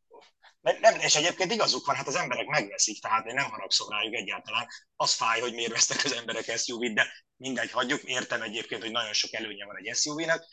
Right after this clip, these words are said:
de, de amellett, hogy S U V-kat árulnak a gyártók, amellett is ugye ergonómia, gazdaságosság, ö, me-, megbízhatóság, jó, az mondjuk szinte mindig nagyon fontos volt,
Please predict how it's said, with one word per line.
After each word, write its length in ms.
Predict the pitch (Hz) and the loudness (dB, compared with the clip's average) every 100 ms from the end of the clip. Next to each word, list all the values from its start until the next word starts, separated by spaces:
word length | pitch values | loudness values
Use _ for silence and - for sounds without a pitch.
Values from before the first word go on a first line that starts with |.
| - _ _ | -20 _ _
de, 560 | 123 135 139 143 143 _ _ | -6 0 2 2 0 _ _
de 240 | - 160 160 - | -2 0 0 2
amellett, 440 | 196 202 151 135 | 4 6 4 2
hogy 220 | 135 143 | 0 2
S 100 | - | 4
U 200 | 143 135 | 2 0
V-kat 200 | 127 123 | -2 -2
árulnak 460 | 127 131 127 120 123 | 0 -2 -2 -6 -6
a 40 | |
gyártók, 580 | 117 139 139 156 147 - | -4 -4 -2 -6 -6 -8
amellett 440 | 143 147 127 120 123 | -6 -4 -2 -4 0
is 140 | - | 0
ugye 200 | 117 107 85 - _ _ | 0 -4 -4 -10 _ _
ergonómia, 1040 | 139 160 143 151 139 131 127 123 117 120 | 2 2 2 0 -2 -2 2 2 0 -2
gazdaságosság, 1400 | - 110 123 113 120 - 113 101 98 - - 82 80 - _ _ _ - 107 | -4 -2 0 0 2 2 2 -4 0 0 0 -6 -10 -12 _ _ _ -20 -10
ö, 340 | 101 101 98 92 - _ _ _ | -4 -2 -2 -6 -10 _ _ _
me-, 280 | 135 156 127 | 2 2 6
megbízhatóság, 960 | 165 165 135 135 - 127 - 120 - 117 | 4 4 2 2 2 2 -4 0 0 0
jó, 140 | 120 | -4
az 120 | 117 | -6
mondjuk 320 | 110 113 104 - - | -6 -8 -10 -12 -14
szinte 300 | - 110 104 | -12 -10 -10
mindig 380 | 117 135 143 - | -6 -2 -2 0
nagyon 260 | 143 139 | -2 -2
fontos 420 | - 131 123 135 | -4 -6 0 2
volt, 220 | 139 131 | 2 0